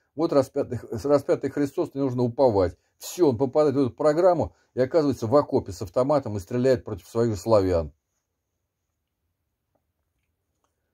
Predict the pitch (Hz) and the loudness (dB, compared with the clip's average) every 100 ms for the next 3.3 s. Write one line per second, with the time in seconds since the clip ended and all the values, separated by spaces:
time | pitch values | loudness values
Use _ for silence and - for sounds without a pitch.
0 | _ _ _ _ _ 98 113 - 180 190 | _ _ _ _ _ -6 -4 2 4 8
1 | 202 165 185 170 196 175 - - 76 - | 6 6 -2 -2 4 4 2 -6 -12 -14
2 | _ 90 87 123 151 - 147 151 165 - | _ -16 -6 -6 -6 -8 -8 -2 -2 -2
3 | - 123 95 | 0 0 0